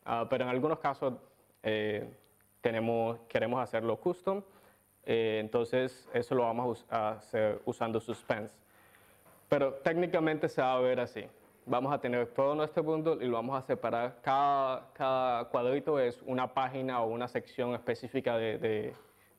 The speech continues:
de tu aplicación. Y tenemos un bundle que usualmente es compartido porque de pronto todos están usando, eh, funcionalidad que aparece en, en ese bundle. Entonces,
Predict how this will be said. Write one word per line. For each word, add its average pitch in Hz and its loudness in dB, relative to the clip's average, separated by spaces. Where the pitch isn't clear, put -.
de 123 2
tu - -4
aplicación. 120 -2
Y 135 2
tenemos 143 2
un 151 2
bundle 139 2
que - -4
usualmente 156 0
es 165 -12
compartido 143 0
porque 131 -2
de 113 2
pronto 123 0
todos 139 0
están 120 -2
usando, 117 0
eh, 113 0
funcionalidad 110 -2
que - 0
aparece 110 -2
en, 104 -8
en 110 -6
ese 104 -4
bundle. 110 -2
Entonces, 117 -2